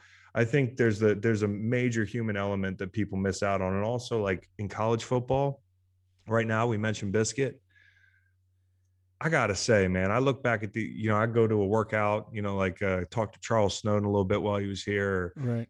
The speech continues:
Speaker 1: talk to any number of these really model citizens that play football for Virginia. I don't think fans realize, as appreciative as they are about these players, how rare young men these guys are.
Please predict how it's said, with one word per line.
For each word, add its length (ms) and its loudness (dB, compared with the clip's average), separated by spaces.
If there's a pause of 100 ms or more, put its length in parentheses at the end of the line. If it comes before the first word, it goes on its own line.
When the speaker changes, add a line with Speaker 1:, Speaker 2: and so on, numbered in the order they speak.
Speaker 1:
talk 200 0
to 100 0
any 120 2
number 280 2
of 40 2
these 220 2
really 240 4
model 420 0
citizens 720 -4
that 160 -4
play 180 0
football 400 -2
for 220 -8
Virginia. 400 -2
I 80 0
don't 160 0
think 180 -2
fans 360 -2
realize, 480 2
as 140 -2
appreciative 580 -4
as 120 0
they 140 2
are 320 0
about 300 -2
these 180 -4
players, 500 -2 (800)
how 280 2
rare 680 2 (220)
young 280 0
men 280 -2
these 180 -4
guys 340 -4
are. 300 -6